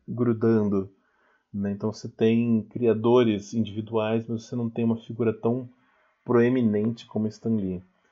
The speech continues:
Eu acho que a gente nunca vai ter mais nas histórias da ficção no geral um criador tão influente no futuro. E é isso que eu tinha pra dizer. Obrigado pela atenção.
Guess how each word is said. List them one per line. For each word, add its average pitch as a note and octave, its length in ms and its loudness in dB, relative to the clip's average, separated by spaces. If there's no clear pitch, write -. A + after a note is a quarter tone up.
Eu G#2+ 80 0
acho G#2+ 260 -2
que A2 60 -6
a - 20 -2
gente A2 180 -4
nunca A2 220 -6
vai A2 160 2
ter A2 220 -2
mais F#2+ 960 -8
nas G2 280 -8
histórias G2 840 -10
da G2+ 100 -2
ficção - 540 -6
no G2 80 -2
geral F#2 400 -2
um F#2 60 -10
criador G2 480 -4
tão G2+ 280 -6
influente A2 880 0
no A2 120 -2
futuro. F#2+ 500 -8
E G3+ 60 6
é G3+ 80 8
isso A2+ 240 0
que - 60 -4
eu A2+ 60 -2
tinha A2+ 140 -2
pra G#2 140 -2
dizer. A2+ 400 6
Obrigado G#2 480 2
pela G2 200 -8
atenção. C3 840 -2